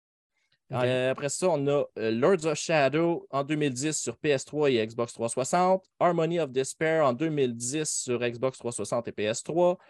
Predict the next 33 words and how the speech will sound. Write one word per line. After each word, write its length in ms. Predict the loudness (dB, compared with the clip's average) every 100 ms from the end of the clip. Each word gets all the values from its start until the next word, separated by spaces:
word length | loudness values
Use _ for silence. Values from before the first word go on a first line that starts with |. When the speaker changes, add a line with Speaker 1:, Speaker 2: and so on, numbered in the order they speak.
| -20 _ _ -12 -2
Speaker 2:
Lords 300 | 0 0 0
of 100 | -4
Shadow, 580 | 0 2 4 2 0 0
Mirrors 480 | 0 0 0 -2
of 100 | -6 -8
Fate, 400 | -6 -2 0 -2
Mirror 440 | 0 4 4 4
of 80 | 2
Fate 360 | 0 -2 -2 -2
en 100 | 2
deux 140 | 4
mille 180 | 4 -2
treize 360 | 0 2 2
sur 140 | -2 -4
Nintendo 540 | -2 -2 -2 -2 -2
trois 220 | -2 -2
D 160 | 0 2
S 260 | 2 0 -4
et 120 | -6
par 180 | -2 -2
la 120 | 0
suite 240 | -2 -6 -6
sur 140 | -4
P 80 | 0
S 160 | 0 -2
trois 240 | -2 0
et 120 | 2 0
Xbox 260 | -2 -4 -2
trois 160 | -4
cent 140 | -4 -2
soixante. 320 | 0 0 -2 _ -20 -20 _ -2
Et 180 | 0
finalement, 760 | 0 -4 0 2 2 0 0